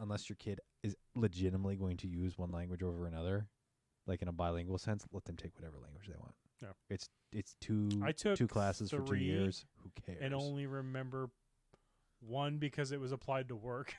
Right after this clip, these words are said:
Speaker 2: <laughs>
Speaker 1: I don't remember any of it anyway, so it don't really matter.
Speaker 2: See.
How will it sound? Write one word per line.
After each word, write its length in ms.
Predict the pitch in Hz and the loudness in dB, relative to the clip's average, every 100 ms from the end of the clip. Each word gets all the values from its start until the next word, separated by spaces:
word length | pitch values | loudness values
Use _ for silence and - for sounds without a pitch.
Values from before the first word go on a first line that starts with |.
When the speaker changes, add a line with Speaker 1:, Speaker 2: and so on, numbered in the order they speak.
| - | -14
Speaker 2:
<laughs> 120 | - | -6
Speaker 1:
I 60 | 90 | -4
don't 100 | 87 | -2
remember 280 | 82 82 | -4 -6
any 100 | 80 80 | -8 -10
of 60 | |
it 80 | 78 | -14
anyway, 240 | - - 78 | -16 -16 -14
so 300 | 107 104 101 - _ | -12 -10 -10 -12 _
it 560 | - _ _ _ _ - | -20 _ _ _ _ -12
don't 140 | - | -12
really 180 | - - - | -12 -18 -18
matter. 260 | 87 113 _ _ | -16 -16 _ _
Speaker 2:
See. 360 | - - 117 | -12 -6 -6